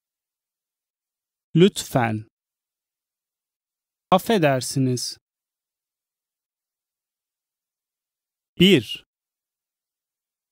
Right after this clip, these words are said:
Bir. İki. İki.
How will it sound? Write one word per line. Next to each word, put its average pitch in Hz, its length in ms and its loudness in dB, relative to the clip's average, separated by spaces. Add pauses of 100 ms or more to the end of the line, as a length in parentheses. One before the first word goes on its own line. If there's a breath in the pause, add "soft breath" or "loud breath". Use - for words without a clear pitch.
(720)
Bir. 175 460 2 (3500)
İki. 170 540 0 (2250)
İki. 165 560 0